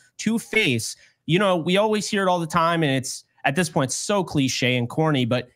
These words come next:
get right game. There's never been more of a get right game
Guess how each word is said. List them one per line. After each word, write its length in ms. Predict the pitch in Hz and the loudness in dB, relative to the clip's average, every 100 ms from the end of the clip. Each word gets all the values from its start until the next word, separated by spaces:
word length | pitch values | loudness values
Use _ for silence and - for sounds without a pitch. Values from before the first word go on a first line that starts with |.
| _ - 110 | _ -12 -2
get 260 | 139 170 165 | 2 2 0
right 420 | 127 131 147 - | 0 2 2 0
game. 360 | 170 180 185 190 - _ _ | 2 2 2 -2 -8 _ _
There's 220 | 175 180 | 2 2
never 320 | 170 196 196 185 | 4 4 2 2
been 240 | 185 170 | 4 4
more 220 | 165 165 | 4 2
of 80 | 143 | 2
a 60 | 131 | 0
get 340 | 110 139 147 139 | 2 0 0 0
right 300 | 135 139 - | 0 0 -2
game 320 | 127 120 | 0 0